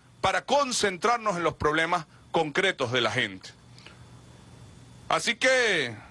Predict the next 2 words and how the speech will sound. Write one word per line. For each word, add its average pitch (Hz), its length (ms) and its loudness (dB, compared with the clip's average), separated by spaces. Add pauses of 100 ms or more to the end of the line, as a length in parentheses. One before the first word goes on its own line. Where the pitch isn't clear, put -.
(1200)
el 170 260 0 (680)
diputado 175 760 2